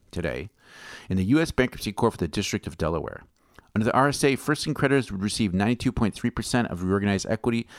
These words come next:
and second lien creditors would receive seven point seven percent, both on a pre-dilution basis.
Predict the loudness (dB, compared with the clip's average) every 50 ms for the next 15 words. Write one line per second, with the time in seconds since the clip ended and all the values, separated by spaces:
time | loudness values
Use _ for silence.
0 | -14 -4 -4 -4 -2 2 2 2 2 4 2 2 2 2 0 0 0 0 -2 -2
1 | -4 -4 -4 -2 -2 -4 -4 -2 0 0 0 0 0 0 -2 -2 -2 0 0 0
2 | 0 -2 -4 -6 -8 -6 -4 -6 -6 -6 -6 -4 -4 -4 -2 -2 -4 -6 -6 -4
3 | -4 -2 -2 0 0 0 -2 -2 -4 -6 -4 -4 -4 -6 -4 -6 -8 -8 -10 -12
4 | -14